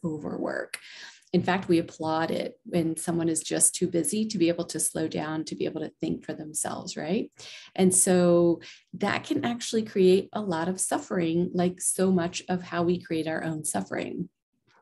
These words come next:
So one of the things to just start to consider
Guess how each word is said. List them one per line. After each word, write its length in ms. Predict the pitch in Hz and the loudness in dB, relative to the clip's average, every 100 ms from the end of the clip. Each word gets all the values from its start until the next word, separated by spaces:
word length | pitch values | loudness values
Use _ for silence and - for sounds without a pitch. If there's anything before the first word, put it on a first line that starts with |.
| - - | -14 -4
So 200 | - 180 | 2 4
one 240 | 175 220 | 4 4
of 140 | 285 | 2
the 100 | 269 | 0
things 480 | 214 185 170 165 170 - - - - | 0 2 4 4 0 -4 -18 -14 -8
to 100 | 220 | -4
just 300 | 220 277 285 | -2 0 2
start 260 | 233 226 | 2 0
to 120 | - 220 | -2 -4
consider 800 | 190 - - - - 180 294 | -2 -2 -4 -4 -2 0 -2